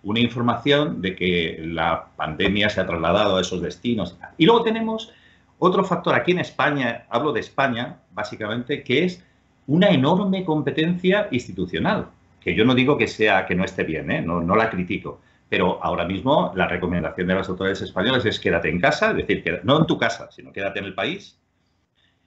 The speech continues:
Eh, todo el apoyo económico va a que nos quedemos en el país, que repito, no lo estoy criticando, pero esto, claro, genera un, genera una bajada sustancial, porque tenemos tenemos la competencia dentro de casa.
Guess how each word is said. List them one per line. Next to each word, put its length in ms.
Eh, 580
todo 280
el 100
apoyo 500
económico 600
va 340
a 140
que 140
nos 180
quedemos 380
en 60
el 60
país, 240
que 60
repito, 340
no 140
lo 80
estoy 240
criticando, 580
pero 140
esto, 320
claro, 460
genera 600
un, 840
genera 400
una 300
bajada 580
sustancial, 720
porque 220
tenemos 400
tenemos 440
la 240
competencia 560
dentro 240
de 100
casa. 380